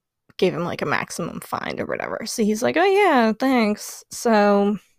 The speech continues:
you know, he promptly goes home and uses that as a rolling paper. <laughs> So, and then,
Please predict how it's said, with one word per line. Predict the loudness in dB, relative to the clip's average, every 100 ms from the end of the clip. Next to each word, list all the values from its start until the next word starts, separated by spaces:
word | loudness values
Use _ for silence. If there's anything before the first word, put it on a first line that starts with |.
| _ -4
you | 0
know, | 2 2 0
he | -2 -2
promptly | 0 0 0 -2
goes | 2 0 0
home | -4 -2 0
and | 0 0 -2
uses | 0 0 0 -2
that | 0 0 -2
as | -4 -8 -8 -10
a | -6
rolling | 0 0 -2 -6
paper. | -8 -6 -4 -4 -6
<laughs> | _ -20 -20 -20 -12
So, | -6 -2 0 2 0 0 -20 -18 -16 -16 -18 -20 -4
and | 0 4 4
then, | 4 4 2 2 0